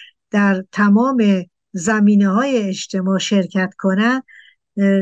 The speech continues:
مسلماً این توانایی رو دا-، خواهند داشت که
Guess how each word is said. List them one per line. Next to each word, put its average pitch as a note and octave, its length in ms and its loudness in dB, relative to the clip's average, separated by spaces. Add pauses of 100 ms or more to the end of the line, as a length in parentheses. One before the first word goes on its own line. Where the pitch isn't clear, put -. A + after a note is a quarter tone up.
(180)
مسلماً G3+ 760 0 (680)
این A#3 320 0 (720)
توانایی G#3 640 4
رو A#3 100 2
دا-، G#3 200 -2
خواهند G#3+ 540 0
داشت A3+ 400 -2
که A#3+ 320 0